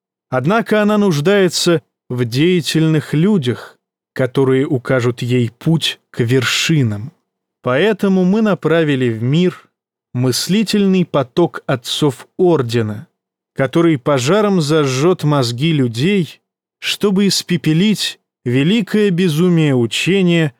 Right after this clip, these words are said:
об индивидуализме. Это будет война всех за всех. Из пустыни создать сад. Это и есть задача, которую мы перед собой поставили.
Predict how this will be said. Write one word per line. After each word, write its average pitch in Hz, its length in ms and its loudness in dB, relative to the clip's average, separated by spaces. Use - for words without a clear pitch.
об 127 220 -4
индивидуализме. 143 1300 0
Это 165 320 0
будет 160 380 0
война 156 540 2
всех 175 520 -2
за 156 220 0
всех. - 800 -2
Из 127 200 -4
пустыни 202 680 0
создать 139 640 -2
сад. - 760 -6
Это 147 280 -2
и 139 120 2
есть 151 380 0
задача, 160 640 0
которую 127 460 0
мы 131 160 2
перед 123 280 0
собой 120 440 0
поставили. 117 920 -2